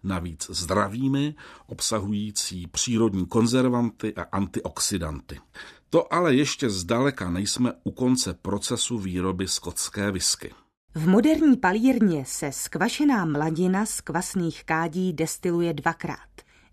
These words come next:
Speaker 2: Z lihoviny je nutno odstranit nežádoucí pachuť. Skvašený rmut se nejdříve zahřívá v kotlíkovém destilačním přístroji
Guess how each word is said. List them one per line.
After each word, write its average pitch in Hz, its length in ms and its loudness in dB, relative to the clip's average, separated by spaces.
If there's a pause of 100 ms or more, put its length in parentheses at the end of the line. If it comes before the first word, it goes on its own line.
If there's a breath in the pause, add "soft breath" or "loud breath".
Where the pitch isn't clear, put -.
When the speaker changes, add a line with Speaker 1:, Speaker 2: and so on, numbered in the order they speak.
Speaker 2:
Z 160 140 2
lihoviny 285 480 4
je 233 220 4
nutno 262 420 2
odstranit 220 760 0
nežádoucí 170 760 0
pachuť. - 640 -10 (340 soft breath)
Skvašený 208 640 4
rmut 175 420 0
se 165 280 -2
nejdříve 160 540 0
zahřívá 175 680 0
v - 140 -10
kotlíkovém 180 840 0
destilačním 160 880 -2
přístroji 175 720 -2